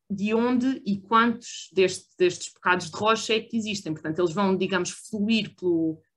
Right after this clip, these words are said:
pelo ânulo, ah, de, de, de, do poço,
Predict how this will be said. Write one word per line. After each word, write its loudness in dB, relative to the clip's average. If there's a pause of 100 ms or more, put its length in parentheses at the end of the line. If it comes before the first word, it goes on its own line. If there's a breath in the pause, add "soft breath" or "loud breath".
pelo 6
ânulo, 2 (140)
ah, -4
de, 0
de, -4
de, -4
do -4
poço, -8